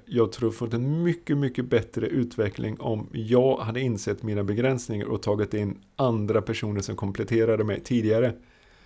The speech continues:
Så att Fishman var väldigt, väldigt annorlunda i den formen att jag tog in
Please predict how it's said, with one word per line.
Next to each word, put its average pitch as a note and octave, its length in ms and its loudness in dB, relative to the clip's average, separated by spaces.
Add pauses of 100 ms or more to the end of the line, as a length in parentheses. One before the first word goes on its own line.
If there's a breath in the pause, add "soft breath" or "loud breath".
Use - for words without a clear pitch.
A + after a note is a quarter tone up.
(160 soft breath)
Så - 140 0
att A#2+ 100 4 (100)
Fishman C3 360 0
var D3+ 100 4
väldigt, D3 340 2
väldigt A2+ 240 2
annorlunda A2+ 540 0 (600 soft breath)
i A#2+ 300 4
den A2 440 0
formen G#2 280 0
att G2+ 120 0
jag A2+ 140 2
tog B2+ 140 -2
in C3+ 180 4